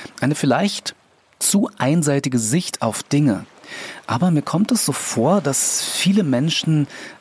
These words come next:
sehr von Hass erfüllt sind. Also mehr denn je. Ja gut, vielleicht wird einem auch das, äh, durch das Brennglas Internet vermittelt. Ja, aber auf der anderen Seite, man muss sich nur mal auf Facebook umschauen,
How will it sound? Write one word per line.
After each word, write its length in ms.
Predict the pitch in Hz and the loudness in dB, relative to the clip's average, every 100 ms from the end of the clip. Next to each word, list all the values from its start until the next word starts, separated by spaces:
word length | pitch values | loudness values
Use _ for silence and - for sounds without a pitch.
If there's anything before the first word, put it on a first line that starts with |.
| - | -8
sehr 300 | - - 135 | -2 0 0
von 300 | - 113 95 | 0 -4 -2
Hass 200 | 110 - | -2 0
erfüllt 420 | 110 - 98 - | -2 -2 -4 -2
sind. 360 | - - - - _ - | -4 -4 -8 -12 _ -4
Also 200 | 123 107 | -4 -2
mehr 280 | 120 123 131 | 2 2 4
denn 160 | 127 117 | 4 2
je. 460 | 107 143 165 85 113 - - - - - | 4 2 2 -2 -8 -20 -20 -20 -16 -6
Ja 80 | 101 | -2
gut, 200 | 175 - | -2 -2
vielleicht 640 | - 107 127 - - 120 | -4 0 0 -2 -6 -2
wird 180 | 127 - | -2 0
einem 180 | 127 123 | 2 0
auch 160 | 123 | 0
das, 400 | - 127 - - | -2 0 0 0
äh, 120 | 120 | -2
durch 160 | 113 117 | -2 -2
das 160 | 117 - | -2 -4
Brennglas 680 | - 110 139 135 131 - - | -2 0 0 0 0 -2 0
Internet 460 | 165 226 185 107 | 2 4 2 0
vermittelt. 580 | - 101 92 - - - _ - - 180 - | -2 -4 -4 -8 -10 -12 _ -8 -4 -2 0
Ja, 80 | |
aber 100 | 127 | -2
auf 140 | 120 - | -2 -4
der 120 | - | -2
anderen 360 | 135 220 262 160 | 2 4 4 2
Seite, 400 | 92 98 175 233 - _ _ _ _ _ - - | -2 -2 2 0 0 _ _ _ _ _ -16 -6
man 100 | 110 | -2
muss 140 | 131 | 0
sich 140 | 170 151 | -2 0
nur 100 | 160 | 0
mal 160 | 165 | 2
auf 140 | 147 - | 0 -2
Facebook 520 | - 196 214 214 - | -2 0 2 0 -2
umschauen, 600 | 104 101 - - 117 | -4 -2 -2 -2 -4